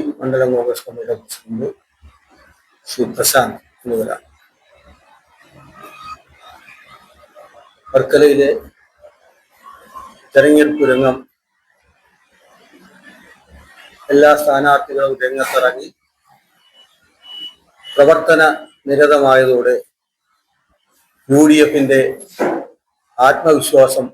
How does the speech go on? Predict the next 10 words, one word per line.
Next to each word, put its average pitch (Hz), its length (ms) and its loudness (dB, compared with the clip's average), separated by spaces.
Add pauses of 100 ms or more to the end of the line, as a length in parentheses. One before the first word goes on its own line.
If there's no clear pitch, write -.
(340)
വർദ്ധിച്ചിരിക്കുകയാണ്. 123 840 -10 (3500)
നല്ല 151 180 4 (180)
കംഫർട്ടബിൾ 151 560 0 (120)
മാർജിനിൽ 135 400 -4 (1400)
യു 147 160 4
ഡി 151 140 4
എഫിന് 143 260 0 (1200)
അധികാരത്തെത്താൻ 147 760 2 (120)
കഴിയുമെന്നുള്ള 131 580 -6 (1300)
ആത്മവിശ്വാസം 147 760 2